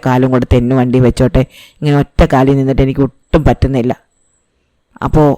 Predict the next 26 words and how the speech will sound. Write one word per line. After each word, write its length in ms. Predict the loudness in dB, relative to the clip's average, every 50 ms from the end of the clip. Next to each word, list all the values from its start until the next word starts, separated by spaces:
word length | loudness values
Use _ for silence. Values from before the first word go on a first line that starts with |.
| -6 _ -12 _
കുറുക്കത്തി 300 | -4 -2 0 0 0 2
പറഞ്ഞു, 220 | 2 2 2 2 2 4
"അയ്യോ, 140 | 4 4
വേണ്ട, 240 | 4 4 2 4 4
വേണ്ട, 200 | 4 2 4 2
എൻ്റെ 180 | 0 0 0 0
വണ്ടി 300 | 0 0 0 0 -2 0
പൊളിഞ്ഞു 380 | 2 4 4 4 2 2 2 0
പോവും." 140 | 0 -2 -4 _ _ _ _ _ _ _
ചെന്നായ 260 | -2 -2 0 2 2
പറഞ്ഞില്ല, 380 | 2 4 4 4 4 2 2 2
"നിൻ്റെ 220 | 2 0 0 0 0
വണ്ടിക്ക് 360 | 0 0 0 0 0 2 2
ഒരു 180 | 2 4 4 2
കുഴപ്പവും 420 | 2 2 2 2 2 0 -2 -2 -2
പറ്റത്തില്ല, 320 | -2 -2 -2 -2 -2 -2 -2
ഞാനല്ലേ 640 | -2 -4 -2 -2 -2 0 0 0 0 0 0 0
പറഞ്ഞു, 300 | 0 0 -2 -2 -2 -4
ഞാൻ 140 | -4 -6 -6 -6
സൂക്ഷിച്ചിരുന്നോളാം, 800 | -6 -4 0 0 0 0 0 -2 -2 -2 -2 -2 -2 -4 -4 -6 -10 -14 -20 -20 -20 _ -6
എൻ്റെ 160 | -4 -2 0
രണ്ടാമത്തെ 480 | 0 -2 -2 -2 -2 -2 -2 -2 -4 -4 -4
കാലോട് 340 | -2 -2 0 0 0 0 0
ഞാൻ 180 | 0 -2 -2 -2
ഒന്ന് 320 | -2 -4 -4 -4 -2 0
വെച്ചോട്ടെ." 480 | 0 0 -2 0 0 -2 -2 0 -2 -4